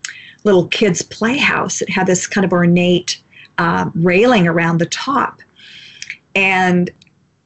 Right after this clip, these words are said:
it was a single cat. Um, Penny was her name, and she'd been labeled Princess Penny, uh, at the shelter. And I'm like,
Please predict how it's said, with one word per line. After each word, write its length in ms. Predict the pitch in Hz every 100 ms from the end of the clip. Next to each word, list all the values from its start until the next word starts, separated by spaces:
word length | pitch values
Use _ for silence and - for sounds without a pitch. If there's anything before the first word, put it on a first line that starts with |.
| _ -
it 120 | -
was 140 | 214 202
a 40 |
single 420 | 202 190 175 208
cat. 720 | 233 - 170 160 220 - - - -
Um, 560 | 175 170 165 165 165 - - - _
Penny 520 | - 214 185 170 170
was 180 | 185 185
her 140 | - 185
name, 380 | 175 170 185 226 -
and 360 | 180 175 170
she'd 300 | - - 220
been 340 | - 202 180 175
labeled 520 | 180 185 180 185 165 -
Princess 580 | - 226 214 - - -
Penny, 460 | - 170 180 220 - - - - -
uh, 200 | 180 170 -
at 200 | 165 -
the 80 |
shelter. 540 | - - 185 214 175 160
And 200 | 185 190
I'm 160 | 185
like, 320 | 190 185 196